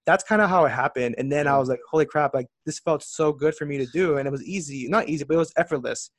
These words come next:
Speaker 2: Right.
Speaker 1: And, and it worked and it helped him. So I was like,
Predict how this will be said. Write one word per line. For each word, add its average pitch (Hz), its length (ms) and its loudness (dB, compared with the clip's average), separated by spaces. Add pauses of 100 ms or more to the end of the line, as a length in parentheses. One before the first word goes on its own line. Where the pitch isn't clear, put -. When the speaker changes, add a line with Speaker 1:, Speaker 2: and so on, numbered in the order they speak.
(100)
Speaker 2:
Right. 123 340 0
Speaker 1:
And, 151 340 -4 (920)
and 160 120 0
it 156 80 2
worked 220 240 4
and 147 100 -2
it 139 60 -4
helped 220 260 0
him. 131 160 -2
So 151 200 0
I 160 40 4
was 147 120 0
like, 131 300 0